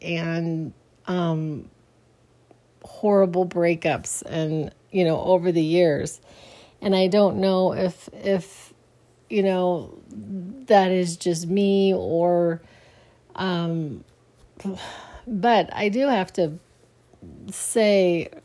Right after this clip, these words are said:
you know, I, I took a little quiz again, and I'm, I'm actually considering, like, seeing somebody,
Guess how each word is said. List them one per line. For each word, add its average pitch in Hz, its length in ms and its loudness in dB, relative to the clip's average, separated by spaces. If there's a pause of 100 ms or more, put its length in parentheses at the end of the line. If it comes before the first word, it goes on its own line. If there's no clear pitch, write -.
(160)
you 202 120 -2
know, 175 120 0
I, 180 440 0 (640)
I - 120 -2
took 247 180 -4
a 233 60 4
little 190 320 2
quiz 190 480 0
again, 185 500 2
and 180 160 -2
I'm, 180 400 -4 (400)
I'm 208 200 -2
actually 196 600 0
considering, 170 1120 -4 (520)
like, 175 200 -2
seeing 180 800 -2
somebody, 180 520 -2